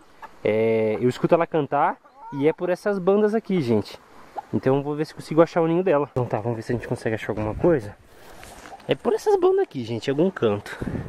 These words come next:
Vamos ver se tem alguma coisa aqui. Tá vazio.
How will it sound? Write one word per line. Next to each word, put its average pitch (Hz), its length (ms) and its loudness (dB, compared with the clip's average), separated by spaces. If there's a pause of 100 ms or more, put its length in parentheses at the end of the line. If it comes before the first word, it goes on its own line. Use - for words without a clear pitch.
(800)
Vamos 110 240 -4
ver 117 120 0
se - 80 -12
tem 127 80 -6
alguma 117 200 -4
coisa 117 280 -6
aqui. 190 480 -2 (360)
Tá 117 100 0
vazio. 120 580 0